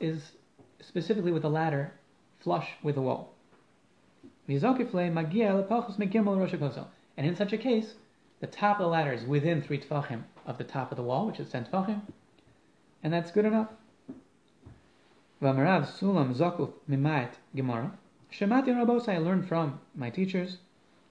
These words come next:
V'tayma lo yadanu, but the reason for it I never understood. Daha ein noach lalos, because it's not easy to ascend a ladder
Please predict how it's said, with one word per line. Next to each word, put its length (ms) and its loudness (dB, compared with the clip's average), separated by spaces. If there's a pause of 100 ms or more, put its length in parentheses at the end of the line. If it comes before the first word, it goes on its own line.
(880)
V'tayma 480 4
lo 160 2
yadanu, 380 0
but 120 -4
the 100 0
reason 340 2
for 240 0
it 220 -6
I 60 -4
never 520 -4
understood. 460 -2 (960)
Daha 420 4
ein 180 2
noach 180 2
lalos, 320 0 (160)
because 440 -6 (560)
it's 140 -14 (220)
not 260 -6
easy 480 0 (240)
to 140 -4
ascend 500 -2 (280)
a 100 -4
ladder 460 -2